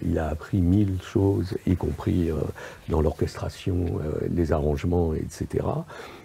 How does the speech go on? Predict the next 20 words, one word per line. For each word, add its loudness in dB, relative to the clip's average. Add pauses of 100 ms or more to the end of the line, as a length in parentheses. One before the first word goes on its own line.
(140)
Et 12
son 4
premier 6
film, 2 (360)
qu'il 2
a 2
fait 2 (220)
en 2
tant 2
que -4
musicien, -2 (320)
c'est 4
Yves 4
Robert 6
qui, 2 (100)
euh, 4 (140)
euh, 4
demande 4
à 4
Legrand, 4